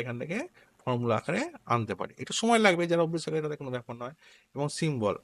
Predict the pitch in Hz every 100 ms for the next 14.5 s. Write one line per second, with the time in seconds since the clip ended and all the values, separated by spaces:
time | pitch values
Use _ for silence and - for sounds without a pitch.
0 | _ _ - 139 156 151 170 170 156 147
1 | 147 160 156 - 151 143 151 151 - 131
2 | 131 131 147 - - 143 - 127 127 131
3 | 131 - 135 202 254 - - - - 131
4 | 147 147 151 - 139 123 - 139 - 131
5 | 135 160 175 - - - 107 120 120 127
6 | 123 113 - 139 123 117 117 117 123 123
7 | 120 113 117 113 117 139 127 110 120 120
8 | - 117 107 110 117 147 226 - - _
9 | - 123 120 151 285 - _ - 113 117
10 | 127 160 165 127 117 120 247 349 _ 110
11 | 107 101 101 - 98 - _ _ _ _
12 | _ _ _ - 139 139 - 165 165 170
13 | 156 165 160 147 147 - 151 165 165 -
14 | - _ - 139 143